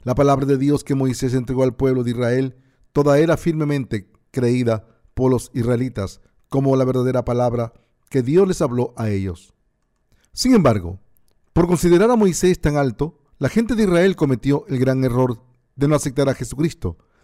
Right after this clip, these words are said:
el Mesías, en sus corazones como su propio Salvador. Finalmente,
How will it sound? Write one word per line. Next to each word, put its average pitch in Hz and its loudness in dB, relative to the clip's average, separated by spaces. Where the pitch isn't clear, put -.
el 143 2
Mesías, 156 -2
en 139 -6
sus 131 -6
corazones 135 -4
como 160 2
su 160 -2
propio 185 2
Salvador. 92 -6
Finalmente, 170 0